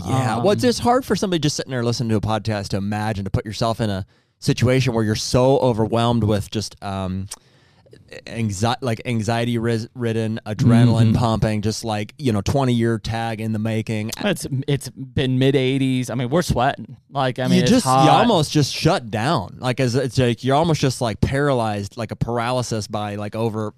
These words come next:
Speaker 1: over, you know,
Speaker 2: Yeah.
Speaker 1: excitement, I guess.
Speaker 2: And so y-, he can't get it back. And then, like, three seconds later, that bull kinda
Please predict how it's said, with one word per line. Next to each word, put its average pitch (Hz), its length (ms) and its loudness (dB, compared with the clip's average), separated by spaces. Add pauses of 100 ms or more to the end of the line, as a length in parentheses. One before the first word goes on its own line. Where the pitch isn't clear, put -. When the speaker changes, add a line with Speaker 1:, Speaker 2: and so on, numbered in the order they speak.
Speaker 1:
over, 113 480 0 (120)
you 98 200 -12
know, 92 240 -8 (160)
Speaker 2:
Yeah. 110 320 -2
Speaker 1:
excitement, 92 560 -6
I 87 100 -10
guess. 92 540 -8
Speaker 2:
And 160 160 2
so 135 540 4 (560)
y-, 110 120 -12 (240)
he 135 240 -4
can't 160 260 0
get 135 120 2
it 127 100 0
back. 139 240 2
And 147 220 4
then, 127 360 2 (300)
like, 127 200 0 (180)
three 139 240 4
seconds 123 400 0
later, 120 360 2
that 117 220 -2
bull 120 400 2 (100)
kinda 117 400 0